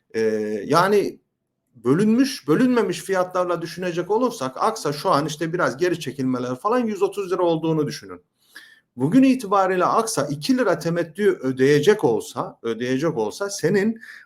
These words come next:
maliyetin yedi sekiz lira düşünebiliyor musun? Veya beş lira, iki lira temettü ödeyecek olsa senin temettü verimliliğin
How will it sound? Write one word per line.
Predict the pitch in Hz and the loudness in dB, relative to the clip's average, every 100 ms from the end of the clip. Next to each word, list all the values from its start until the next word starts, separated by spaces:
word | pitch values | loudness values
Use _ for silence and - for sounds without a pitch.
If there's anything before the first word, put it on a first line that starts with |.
| - | -14
maliyetin | 113 127 160 196 220 220 220 202 165 | -4 0 2 4 6 6 6 0 2
yedi | 156 180 196 | 2 0 -2
sekiz | - 185 214 175 | -6 -4 -4 0
lira | 143 127 | 0 0
düşünebiliyor | 127 170 170 220 240 | -4 -6 -2 0 2
musun? | 143 135 135 | 0 -2 0
Veya | 156 156 160 | 2 2 4
beş | 208 - | 2 2
lira, | 120 107 | -2 -2
iki | 107 - 226 | -4 -6 -4
lira | 220 156 | -2 -2
temettü | 160 175 170 202 | -2 -4 0 0
ödeyecek | 185 170 160 202 143 | 2 0 0 -2 0
olsa | 117 113 | -4 -4
senin | 107 185 180 | -6 -4 -4
temettü | 165 180 226 233 220 | -4 -4 -4 -2 0
verimliliğin | 160 139 127 151 247 247 | 2 2 0 0 0 -2